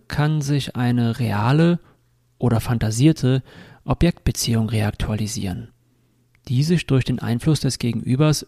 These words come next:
immer wieder auf das eigene intrapsychische Netzwerk auswirkt.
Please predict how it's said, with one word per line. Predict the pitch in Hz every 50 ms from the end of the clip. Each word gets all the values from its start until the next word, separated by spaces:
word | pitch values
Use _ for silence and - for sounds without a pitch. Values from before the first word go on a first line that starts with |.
| _
immer | - 139 160 170 175 170 135
wieder | 123 131 131 143 143
auf | 131 -
das | - 110 - -
eigene | 107 110 120 135 147 160 151 147
intrapsychische | 139 - 107 131 151 143 - 156 143 - - - 139 127 - 147 - 139
Netzwerk | 127 120 120 - - - 117 107 -
auswirkt. | 107 110 - - - 95 - 98 - - -